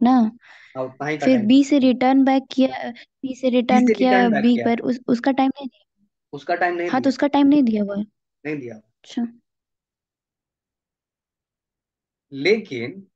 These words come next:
Speaker 2: देखो शालिनी, अच्छा चलो इसको solve करते हैं अब हम, ठीक है ना। पहले
Speaker 1: हम्म।
Speaker 2: तो किसी भी बोट और रिवर प्रॉब्लम में velocity of boat with respect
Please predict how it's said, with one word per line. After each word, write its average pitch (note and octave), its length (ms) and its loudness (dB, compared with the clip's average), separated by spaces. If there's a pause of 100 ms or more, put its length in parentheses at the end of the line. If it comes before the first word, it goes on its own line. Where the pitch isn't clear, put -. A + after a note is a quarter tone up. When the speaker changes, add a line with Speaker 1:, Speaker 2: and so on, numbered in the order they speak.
(200)
Speaker 2:
देखो E3 240 0
शालिनी, A#2 460 -14 (160)
अच्छा E3+ 120 -6
चलो G3 200 -2
इसको G3+ 160 -2
solve E3 300 -4
करते B2 260 -8
हैं A2+ 60 -12
अब A2+ 140 -18
हम, C3 120 -20
ठीक F#3+ 180 -6
है C#3 100 -6
ना। A2+ 80 -18 (1900)
पहले G#3 280 4
Speaker 1:
हम्म। C#4 160 -2
Speaker 2:
तो - 300 -10 (2500)
किसी F3+ 320 -6
भी A3+ 280 -4
बोट F#3 640 -2
और F#3+ 160 -2
रिवर D#3 260 -4
प्रॉब्लम A#2 560 -8
में D3+ 300 -16 (680)
velocity G3 760 -4
of F3+ 180 -6
boat F3+ 300 -6
with E3 220 -12
respect D#3 380 -8